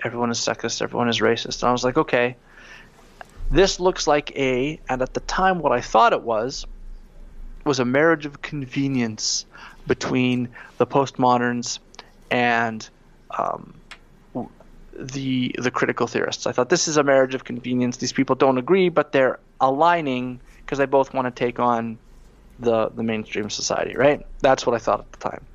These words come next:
So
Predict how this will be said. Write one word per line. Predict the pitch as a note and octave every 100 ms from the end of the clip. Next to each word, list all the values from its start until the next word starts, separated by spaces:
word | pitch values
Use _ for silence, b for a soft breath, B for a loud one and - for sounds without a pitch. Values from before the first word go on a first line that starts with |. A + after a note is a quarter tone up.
| - B B B B B B B - - - - - - - - - - - - - - - - -
So | - D3+ C#3 C3+